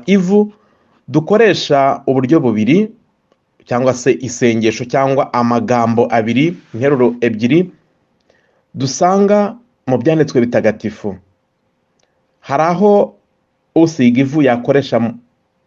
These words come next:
amagambo dusanga muri Mariko, umutwe wa mbere, umurongo wa cumi na gatanu. Ati, "Hinduka," ni ukuvuga isubireho, "maze wemere inkuru nziza." Kandi inkuru nziza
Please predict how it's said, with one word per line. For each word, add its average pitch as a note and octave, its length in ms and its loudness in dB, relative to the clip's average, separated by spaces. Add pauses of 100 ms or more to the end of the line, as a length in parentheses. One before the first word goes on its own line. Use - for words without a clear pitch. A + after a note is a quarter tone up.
(120)
amagambo A#2+ 460 0
dusanga C#3+ 400 -2
muri D3 180 0
Mariko, D3 680 0 (500)
umutwe B2 280 0
wa C3+ 100 2
mbere, A#2+ 200 2
umurongo A2+ 320 0
wa A2+ 80 2
cumi B2+ 180 -8
na A2 80 -2
gatanu. G2+ 680 -4 (840)
Ati, A#2+ 260 -4
"Hinduka," B2+ 760 0 (280)
ni G2 80 -12
ukuvuga B2 420 -2
isubireho, D#3 800 -2 (480)
"maze B2+ 460 -2
wemere A2+ 440 0
inkuru G#2+ 400 -6
nziza." G2 500 -6
Kandi A#2+ 260 -2
inkuru C3+ 240 -2
nziza D3+ 540 -2